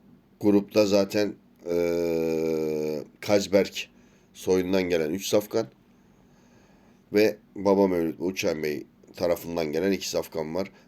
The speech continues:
Ben bu yarışı da arkadaşlar, e, kapatacağım diye gibi görünüyor.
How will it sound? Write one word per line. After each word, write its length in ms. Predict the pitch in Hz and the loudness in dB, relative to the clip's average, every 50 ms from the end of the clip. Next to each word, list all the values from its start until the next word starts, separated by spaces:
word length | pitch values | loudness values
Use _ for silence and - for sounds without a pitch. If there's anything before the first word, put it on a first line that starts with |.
| _ - | _ 0
Ben 200 | - 123 127 127 | 0 2 4 6
bu 40 | 135 | 6
yarışı 340 | 135 131 131 131 - 135 117 | 6 6 6 4 2 2 4
da 80 | 113 107 | 4 4
arkadaşlar, 680 | 101 101 104 101 101 98 - - 113 113 107 - - - - - - - 92 | 2 2 2 2 2 2 2 2 0 0 0 -2 -8 -18 -20 -20 -12 -6 -2
e, 540 | 92 90 90 90 90 87 85 85 85 82 82 | 0 2 2 2 2 2 0 0 -2 -2 -4
kapatacağım 720 | - 110 101 104 113 104 113 113 101 113 113 104 101 90 | -4 -2 0 0 0 2 0 0 0 0 0 0 0 -2
diye 220 | 82 80 76 71 69 64 - - - - 71 | -2 -4 -4 -4 -6 -10 -16 -20 -20 -16 -14
gibi 240 | 87 87 82 82 76 | -12 -10 -10 -6 0
görünüyor. 640 | 92 90 90 90 92 92 98 98 101 101 - | 0 2 2 2 2 2 2 2 2 0 -6